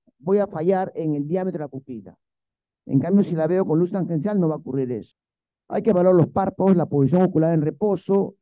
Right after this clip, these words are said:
los movimientos oculares espontáneos, los reflejos oculocefálicos y las respuestas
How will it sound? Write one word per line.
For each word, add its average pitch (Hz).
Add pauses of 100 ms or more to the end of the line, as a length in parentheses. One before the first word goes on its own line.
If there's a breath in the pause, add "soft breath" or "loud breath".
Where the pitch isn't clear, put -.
(100)
los 170
movimientos 160
oculares 156
espontáneos, 190 (160)
los 139
reflejos 165
oculocefálicos 190 (180)
y 269
las 269
respuestas 202